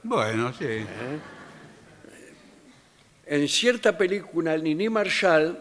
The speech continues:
Speaker 2: dice lo siguiente: "Porque me tomo venganza, me llaman el vengativo. Porque me doy a la fuga,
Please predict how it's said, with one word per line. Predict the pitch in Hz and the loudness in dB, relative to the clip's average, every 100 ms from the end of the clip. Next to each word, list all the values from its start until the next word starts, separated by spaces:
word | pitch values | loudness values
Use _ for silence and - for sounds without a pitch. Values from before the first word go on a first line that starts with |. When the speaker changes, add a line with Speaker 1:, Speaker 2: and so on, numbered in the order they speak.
| - - | -14 -16
Speaker 2:
dice | 139 202 196 190 196 - | -8 -4 -2 0 0 -2
lo | 156 | -4
siguiente: | 147 139 120 95 87 80 95 107 _ _ _ _ _ _ _ _ _ _ _ _ _ _ _ _ | -4 -4 -8 -10 -14 -18 -20 -20 _ _ _ _ _ _ _ _ _ _ _ _ _ _ _ _
"Porque | - 170 175 - 165 | 4 6 6 2 4
me | 175 | 4
tomo | 170 233 262 233 214 | 6 6 6 6 6
venganza, | 180 160 160 196 190 185 170 - 180 175 185 - - - _ _ _ _ _ _ - | 4 4 4 6 6 4 4 4 6 4 2 -10 -20 -20 _ _ _ _ _ _ -2
me | 139 139 | 2 4
llaman | 135 160 151 143 143 139 - - | 4 4 4 2 0 -4 -8 -4
el | 135 123 | -2 2
vengativo. | 131 123 127 120 113 104 104 76 62 - _ _ _ _ _ _ _ _ _ _ _ _ | 0 0 -4 -6 -12 -10 -12 -14 -20 -20 _ _ _ _ _ _ _ _ _ _ _ _
Porque | - 156 151 170 | 0 0 4 4
me | 175 | 6
doy | 165 233 226 | 8 8 8
a | 208 | 8
la | 180 | 6
fuga, | - 202 208 190 196 202 - | 4 0 2 4 4 2 -4